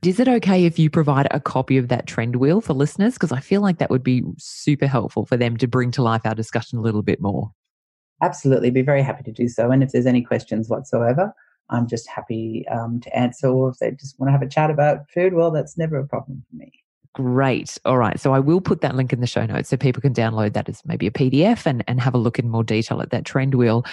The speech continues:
Speaker 1: Once people have that wheel or they listen to the podcast and they, they start to get a better understanding about maybe some of the trend predictions coming up and the future of food and beverage,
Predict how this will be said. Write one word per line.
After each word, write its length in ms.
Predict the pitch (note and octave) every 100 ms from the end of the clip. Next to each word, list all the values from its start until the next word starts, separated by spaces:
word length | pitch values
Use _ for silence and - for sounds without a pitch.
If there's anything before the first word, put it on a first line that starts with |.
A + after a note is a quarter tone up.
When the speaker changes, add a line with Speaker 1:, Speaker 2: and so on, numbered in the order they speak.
| - - - - _ _
Speaker 1:
Once 640 | - D#3+ G3+ D4+ D#4+ - - -
people 340 | A#3 A3+ G3+
have 320 | D#3+ - F3 F#3
that 220 | F#3+ E3
wheel 420 | G3 F#3+ F#3+ F#3
or 160 | - B2
they 140 | A#2
listen 240 | A#2+ D#3+ G3+
to 60 |
the 100 | F#3+
podcast 520 | E3+ F#3 E3 F3+ F3 D3
and 120 | D3
they, 140 | C3+ - - -
they 100 | F3+
start 240 | - G3
to 60 | F#3+
get 120 | F3+
a 40 |
better 240 | D3 C#3+ C3+
understanding 580 | C3+ C3 - A#2+ B2 A#2
about 340 | A#2 A2 - _ -
maybe 360 | D3+ C#3 C3 B2
some 180 | - B2+
of 60 |
the 60 | B2
trend 260 | - A#2+ A#2
predictions 480 | A#2 - - A2+
coming 380 | - - A2+ A2+
up 200 | G2+ A2 -
and 360 | A2+ A2+ B2 - _ _ -
the 80 |
future 320 | C3+ C#3 - B2
of 100 | A#2+
food 260 | - A#2+
and 120 | B2 B2
beverage, 480 | C#3 C3 G2 C3